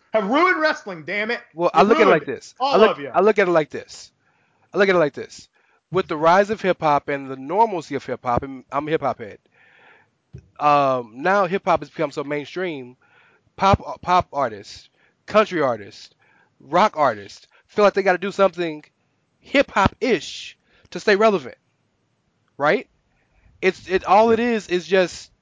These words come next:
Speaker 2: survival of the fittest. So W W E realized, all right, this two thousand eight, two thousand nine wasn't working. Sheamus and Randy Orton for three weeks, th-, three months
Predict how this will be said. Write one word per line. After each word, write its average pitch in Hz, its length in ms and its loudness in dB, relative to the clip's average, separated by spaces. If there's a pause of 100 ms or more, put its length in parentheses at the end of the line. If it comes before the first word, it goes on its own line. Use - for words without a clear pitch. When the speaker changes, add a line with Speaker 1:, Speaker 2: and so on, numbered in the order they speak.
(120)
Speaker 2:
survival 180 420 2
of 143 80 -6
the 131 60 -10
fittest. - 540 -6 (260)
So 170 140 -10
W 208 220 2
W 214 220 2
E 208 40 -8
realized, 165 800 2
all 170 100 4
right, 143 260 2 (960)
this 269 200 2 (260)
two 269 140 -4
thousand 175 380 4
eight, 170 100 0
two 185 80 -12
thousand 147 300 2
nine 139 320 0
wasn't 143 240 0
working. 123 380 -10 (340)
Sheamus 196 380 0
and 175 80 -4
Randy 165 220 0
Orton 131 440 -2 (140)
for 143 120 -14
three 151 180 -2
weeks, 135 340 -6
th-, 147 220 -4
three 147 180 -6
months 127 380 -6